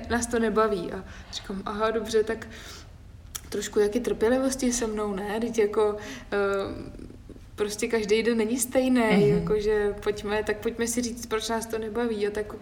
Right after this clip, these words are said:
Speaker 1: ukažte mi teda, jak byste to chtěli vydělat.“ A
Speaker 2: Aha.
Speaker 1: tak je to, je to jako super a vždycky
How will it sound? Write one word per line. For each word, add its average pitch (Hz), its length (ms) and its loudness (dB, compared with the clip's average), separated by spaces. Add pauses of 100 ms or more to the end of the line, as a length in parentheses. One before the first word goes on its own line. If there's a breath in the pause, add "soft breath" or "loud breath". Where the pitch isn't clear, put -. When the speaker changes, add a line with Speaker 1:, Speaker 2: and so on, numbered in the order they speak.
(120)
Speaker 1:
ukažte 233 340 -2
mi 208 140 -2
teda, 208 180 0
jak 208 160 2
byste 208 360 -6
to 208 60 -6
chtěli 208 220 0
vydělat.“ 214 540 0
A 190 60 0
Speaker 2:
Aha. 185 160 -4 (1000 loud breath)
Speaker 1:
tak 196 180 2
je 226 80 8
to, 214 240 2
je 208 120 0
to 208 120 -4
jako 208 220 0
super 208 360 0
a 202 40 0
vždycky 202 400 -4